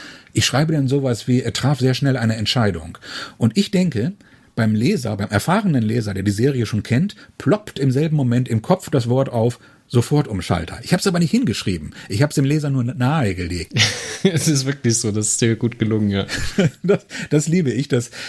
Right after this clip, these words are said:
Speaker 1: also du kannst, äh, ich würde mal sagen, in meinen Romanen nie das Wort Sofortumschalter finden, aber es gibt sehr viele Szenen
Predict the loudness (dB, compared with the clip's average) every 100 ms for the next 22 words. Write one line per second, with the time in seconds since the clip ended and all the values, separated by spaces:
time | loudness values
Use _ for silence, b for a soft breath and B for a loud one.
0 | B 0 2 2 0 0 0 0 -4 0
1 | 0 0 -2 0 2 0 0 -2 -2 -2
2 | -2 -2 0 2 0 0 0 2 2 0
3 | 0 0 2 0 -2 -2 0 0 0 0
4 | 2 0 0 -4 -2 -2 -4 -6 -2 0
5 | 2 0 -2 -2 2 0 2 0 0 0
6 | 0 0 0 0 -2